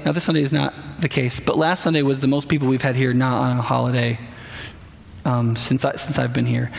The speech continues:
And one of the things, one of the things that we're gonna face is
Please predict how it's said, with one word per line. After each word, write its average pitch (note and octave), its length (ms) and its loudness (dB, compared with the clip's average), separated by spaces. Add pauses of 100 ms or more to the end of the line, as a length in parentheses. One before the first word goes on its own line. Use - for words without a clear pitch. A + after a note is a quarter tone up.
(220)
And C3+ 260 2
one E3 120 2
of E3 80 2
the D3+ 80 2
things, C3+ 420 2 (340)
one D3+ 220 2
of C#3+ 60 2
the C3+ 80 0
things C#3+ 220 2
that C#3 100 0
we're C#3+ 160 2
gonna C3+ 140 2
face D3 380 0
is B2 460 0